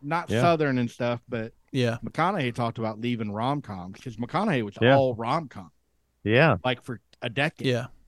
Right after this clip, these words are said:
Speaker 1: And then he was like, "I gotta get out of this." And he, I saw an interview where he was talking about it. Like, they, they tried to get me to do this one movie, and they were like, "We'll give you twenty million, and we'll give you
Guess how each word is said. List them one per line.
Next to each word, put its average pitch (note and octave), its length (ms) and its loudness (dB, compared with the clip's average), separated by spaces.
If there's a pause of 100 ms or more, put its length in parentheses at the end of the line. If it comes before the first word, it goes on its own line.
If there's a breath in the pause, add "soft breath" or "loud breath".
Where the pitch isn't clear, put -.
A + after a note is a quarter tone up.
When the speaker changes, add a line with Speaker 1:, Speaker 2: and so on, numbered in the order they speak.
(420)
Speaker 1:
And B2 140 0
then C3 100 2
he C#3+ 140 4
was B2+ 120 -2
like, A#2+ 160 -2
"I C#3 140 0
gotta D#3+ 180 2
get A#2 160 -2
out D3 180 2
of A#2+ 100 -2
this." A2 440 -6
And A2+ 240 -4
he, B2 200 -4
I A2 100 -6
saw C3 160 -4
an A2+ 80 -4
interview A#2 320 -6
where G#2+ 100 -8
he A2 40 -8
was G#2 100 -12
talking G#2 260 -10
about G2+ 220 -10
it. G2+ 80 -12
Like, F#2+ 180 -14
they, A#2+ 260 -6 (120)
they A#2 160 -8
tried C3 180 -8
to A#2 40 -10
get B2+ 160 -6
me B2 80 -4
to A#2 60 -6
do A#2+ 100 -6
this A2 180 -10
one C#3+ 180 -6
movie, C3+ 420 -2
and A#2+ 120 -2
they G#2+ 60 -6
were G2+ 100 -8
like, F#2+ 260 -12 (380)
"We'll A2+ 80 -10
give A#2 80 -6
you G#2+ 60 -10
twenty C3+ 280 -4
million, B2+ 480 -2
and G#2 80 -6
we'll G2+ 80 -12
give G#2+ 160 -10
you F2+ 140 -14